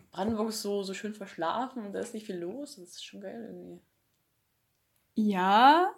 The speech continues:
Speaker 1: Ja, das ist so einfach so richtig, es ist so, so harmonisch, find ich das.
Speaker 2: <laughs> Hä, ich find Sachsen einfach viel geiler.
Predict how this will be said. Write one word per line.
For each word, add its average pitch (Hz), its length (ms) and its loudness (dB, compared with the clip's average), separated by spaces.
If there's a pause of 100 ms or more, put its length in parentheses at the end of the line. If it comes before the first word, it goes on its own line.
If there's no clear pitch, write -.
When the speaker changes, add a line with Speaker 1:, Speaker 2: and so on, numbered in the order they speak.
Speaker 1:
Ja, 226 360 2
das 254 160 6
ist 285 120 4
so 311 60 10
einfach 302 220 12
so 320 180 4
richtig, 359 460 2
es 247 100 -6
ist - 160 -4
so, 285 280 6 (640)
so 220 200 -2
harmonisch, 214 720 4
find 180 180 -4
ich 175 100 -2
das. 160 260 -2 (480)
Speaker 2:
<laughs> - 480 0
Hä, 285 220 10
ich 320 120 6
find 359 200 6
Sachsen 311 360 6
einfach 247 300 8
viel 254 240 8
geiler. 254 260 4